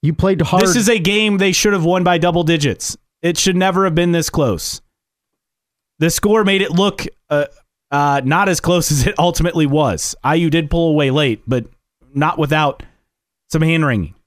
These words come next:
Speaker 1: Sorry, your wins this year against Florida Gulf Coast, Army, Wright State, and Louisville. Beat somebody of consequence.
Speaker 2: Yeah.
Speaker 1: Maryland,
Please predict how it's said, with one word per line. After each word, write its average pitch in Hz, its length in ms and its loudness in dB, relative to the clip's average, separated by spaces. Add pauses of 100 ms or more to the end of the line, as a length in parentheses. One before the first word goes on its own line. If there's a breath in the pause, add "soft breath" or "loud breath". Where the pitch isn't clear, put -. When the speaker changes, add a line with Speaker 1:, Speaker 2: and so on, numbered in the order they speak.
(180)
Speaker 1:
Sorry, 170 300 2
your 208 200 2
wins 190 380 2
this 160 220 0
year 160 120 2
against 147 240 0
Florida 165 300 0
Gulf 143 240 0
Coast, 143 300 -2 (100)
Army, 139 360 2
Wright 135 300 0
State, 131 400 -2
and 120 160 -2
Louisville. 110 440 -2 (600)
Beat 208 220 0
somebody 151 600 0 (960)
of 151 140 -2
consequence. - 800 -4 (920)
Speaker 2:
Yeah. - 140 0
Speaker 1:
Maryland, 160 440 0